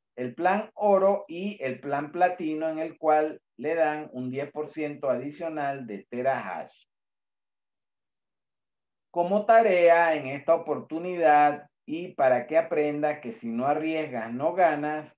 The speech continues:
les voy a dejar que investiguen el caso de este muchachito que comenzó a los diecinueve años en Europa y que ahora es billonario, creó su propio imperio.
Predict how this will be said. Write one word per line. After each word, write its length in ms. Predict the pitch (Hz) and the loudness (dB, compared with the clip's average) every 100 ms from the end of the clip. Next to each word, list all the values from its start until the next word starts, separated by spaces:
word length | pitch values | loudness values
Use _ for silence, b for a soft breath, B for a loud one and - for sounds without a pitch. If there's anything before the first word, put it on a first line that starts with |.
| _ _ | _ _
les 500 | 110 120 120 113 _ _ | -6 -6 -6 -10 _ _
voy 400 | 107 147 165 165 - | -4 0 0 -4 -8
a 160 | 135 147 | -2 2
dejar 640 | 170 165 147 151 151 151 _ _ _ | 2 0 2 2 0 -4 _ _ _
que 240 | - 131 131 | -8 -8 -6
investiguen 1080 | 156 180 190 190 - 165 160 156 160 160 151 | -8 -6 -4 -6 -8 -8 -6 -4 -6 -8 -10
el 220 | 131 151 | -10 -10
caso 600 | - 156 147 147 151 156 | -2 2 2 0 -6 -8
de 600 | 139 123 143 156 160 - - | -8 -4 0 0 0 -8 -10
este 280 | 127 127 165 | -12 -8 -8
muchachito 1000 | 170 170 180 175 165 147 147 151 147 147 _ _ _ | -8 -2 -2 -2 -6 -6 -2 -2 -2 -4 _ _ _
que 180 | 131 139 | -10 -4
comenzó 520 | 151 127 120 135 156 | -4 -4 -8 2 6
a 60 | |
los 240 | 160 135 117 | 6 4 -4
diecinueve 680 | 117 113 117 113 131 160 175 | -6 -6 -10 -8 -2 0 2
años 380 | 165 165 151 | 0 -2 -6
en 160 | 143 156 | -8 -6
Europa 760 | 175 185 170 151 147 151 147 - _ _ | -2 0 2 2 2 0 0 -6 _ _
y 160 | - 117 | -10 -8
que 140 | 135 | 4
ahora 460 | 127 135 151 156 160 | 6 8 8 8 6
es 280 | 165 - _ | 0 -8 _
billonario, 1120 | 120 123 165 185 185 185 151 113 92 82 67 - | -16 -6 -4 0 0 0 0 -2 -4 -10 -16 -20
creó 380 | _ 120 127 147 | _ -2 0 0
su 220 | 147 160 | -2 -10
propio 540 | 143 143 151 151 165 - | -4 0 0 -2 -4 -4
imperio. 920 | 151 165 156 - 110 92 82 78 67 | -6 -8 -10 -8 -8 -6 -10 -14 -14